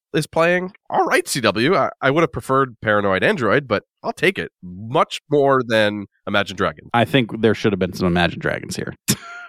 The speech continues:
Speaker 2: Well, the one hundred decide to finally leave the ship. It is turned into morning now, and they find the charred earth and bodies just everywhere. I tried to spot Bellamy so I could confirm that he was dead. No such luck, but,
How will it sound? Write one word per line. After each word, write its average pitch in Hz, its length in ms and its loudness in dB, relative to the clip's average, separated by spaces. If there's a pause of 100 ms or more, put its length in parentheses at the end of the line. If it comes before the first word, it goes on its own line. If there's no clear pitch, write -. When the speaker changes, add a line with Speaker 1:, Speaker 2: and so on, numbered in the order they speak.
(160)
Speaker 2:
Well, 139 140 2
the 139 60 0
one 175 140 2
hundred 202 300 0
decide 160 320 0
to 143 60 -2
finally 143 400 2
leave 123 260 2
the - 80 4
ship. - 400 0
It 107 160 2
is 104 200 0
turned 120 300 2
into 123 220 2
morning 101 500 0
now, 95 480 0
and 95 280 2
they 104 140 2
find 107 600 2
the 95 180 -2
charred 104 540 2
earth 101 360 0
and 98 200 -4
bodies 92 520 2
just - 520 0
everywhere. 87 720 2
I 110 140 4
tried 143 320 0
to 147 60 0
spot 131 340 0
Bellamy 113 420 0
so 107 160 0
I 98 80 2
could 110 160 0
confirm 107 380 2
that 117 120 2
he 110 120 0
was 110 160 2
dead. 104 420 2
No 98 220 2
such - 260 0
luck, 98 320 0 (220)
but, 92 220 2